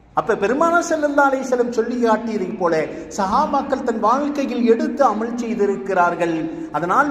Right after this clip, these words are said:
உஸ்மான் பின் அஃபான் ரலியல்லாஹு அன்ஹு அவர்களை போன்ற சஹாபாக்கள்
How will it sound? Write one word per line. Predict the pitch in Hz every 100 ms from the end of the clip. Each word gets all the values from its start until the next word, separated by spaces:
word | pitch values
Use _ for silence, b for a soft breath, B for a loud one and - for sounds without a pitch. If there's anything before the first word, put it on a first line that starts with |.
| 240
உஸ்மான் | - - 262 247
பின் | 226 240
அஃபான் | 233 247 302 302
ரலியல்லாஹு | 262 247 247 240 226 220 190
அன்ஹு | 208 190
அவர்களை | 190 185 190 180 -
போன்ற | 240 285 277 233
சஹாபாக்கள் | 196 214 214 208 202 285